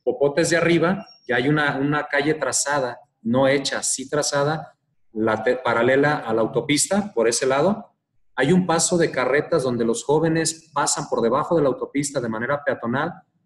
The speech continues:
que nos han pedido que ayudemos, pero esas son otras cosas. E-, es una petición, repito, llegó a Hacienda, nos la turnan a nosotros. Yo únicamente hago de conocimiento ahorita, del primer paso es que nos hagan un levantamiento topográfico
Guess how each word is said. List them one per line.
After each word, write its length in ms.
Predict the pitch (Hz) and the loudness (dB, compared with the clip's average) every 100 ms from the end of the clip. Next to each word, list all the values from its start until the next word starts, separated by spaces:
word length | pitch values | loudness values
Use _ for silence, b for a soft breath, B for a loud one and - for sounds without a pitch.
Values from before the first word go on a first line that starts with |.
| - | -4
que 80 | 107 | -2
nos 160 | 110 127 | 0 -2
han 120 | 139 | 0
pedido 360 | 143 139 156 | 2 4 2
que 80 | 131 | 2
ayudemos, 720 | 117 120 123 139 190 196 - _ _ _ _ - | 0 2 2 2 0 -2 -8 _ _ _ _ 0
pero 420 | 113 117 113 117 | 2 4 4 2
esas 220 | 127 131 | 0 -2
son 160 | 143 139 | -2 -2
otras 260 | 131 139 | 0 0
cosas. 600 | 170 160 117 - - _ _ _ | 2 0 -2 -8 -14 _ _ _
E-, 320 | 139 165 185 | 2 4 4
es 140 | 175 170 | 2 2
una 220 | 196 196 | 2 2
petición, 560 | 165 - - 165 180 127 | 0 -2 0 2 0 -2
repito, 320 | 127 143 143 | -4 -2 0
llegó 220 | 120 127 | 2 2
a 20 | |
Hacienda, 420 | 156 - 165 170 | 0 0 0 0
nos 140 | 147 120 | 0 -2
la 120 | 110 | 0
turnan 280 | 143 156 160 | 0 0 -2
a 60 | |
nosotros. 680 | 131 - 156 165 196 196 _ _ _ _ | -4 -2 -2 0 -2 -2 _ _ _ _
Yo 120 | - 143 | 0 2
únicamente 520 | 160 156 147 156 160 | 2 0 0 0 0
hago 180 | 160 165 | 2 4
de 120 | 131 | 2
conocimiento 540 | 127 117 120 143 147 | 0 -2 -2 -2 2
ahorita, 420 | 156 156 175 175 - - | 2 2 -2 -4 -6 -4
del 140 | 117 113 | -2 -2
primer 320 | 123 165 170 | 0 0 2
paso 320 | 180 180 180 | 0 2 2
es 480 | 196 202 - _ _ _ | 2 0 -8 _ _ _
que 100 | 117 | -2
nos 140 | 117 | 0
hagan 220 | 143 165 165 | 0 2 4
un 80 | |
levantamiento 500 | 175 156 131 147 156 | 4 2 0 -2 -2
topográfico 880 | 165 127 127 147 165 185 190 196 196 | -2 -2 0 0 0 -2 0 0 -2